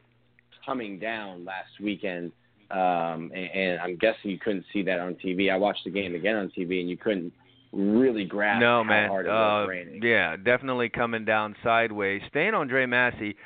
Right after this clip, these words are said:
Speaker 2: uh, the report is he got hurt on the opening kickoff, but I distinctly remember him. I don't know. I,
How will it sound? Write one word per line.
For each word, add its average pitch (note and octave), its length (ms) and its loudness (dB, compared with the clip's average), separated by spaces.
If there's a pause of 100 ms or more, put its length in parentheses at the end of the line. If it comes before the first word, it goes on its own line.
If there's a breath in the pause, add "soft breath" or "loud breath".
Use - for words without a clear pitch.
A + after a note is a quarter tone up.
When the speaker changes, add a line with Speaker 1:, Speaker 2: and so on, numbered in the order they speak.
(360 loud breath)
Speaker 2:
uh, C3 440 6
the B2+ 120 -2
report F3+ 360 2
is E3 80 0
he D#3 80 -2
got E3+ 240 4
hurt D#3+ 180 0
on D#3+ 120 0
the D3 100 -2
opening D3+ 280 -4
kickoff, B2+ 560 -4
but A#2+ 220 -4
I C#3+ 140 4
distinctly D#3+ 600 -8
remember C3 640 -2
him. B2 240 -4
I C3+ 80 0
don't F#3 140 -6
know. F3+ 180 -8
I, C#3 120 -4